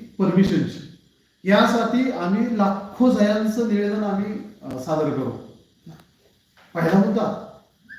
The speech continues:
हे आमचा पहिला टप्पा असेल. त्याच्यानंतर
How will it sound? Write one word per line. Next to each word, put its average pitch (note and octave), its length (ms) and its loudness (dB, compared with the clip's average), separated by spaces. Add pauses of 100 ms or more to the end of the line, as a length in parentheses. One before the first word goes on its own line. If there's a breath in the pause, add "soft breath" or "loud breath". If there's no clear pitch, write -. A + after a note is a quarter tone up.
हे G#3 80 6
आमचा G3+ 340 0
पहिला G#3 300 4
टप्पा - 300 0
असेल. G#2+ 260 -4 (440)
त्याच्यानंतर A#3 680 2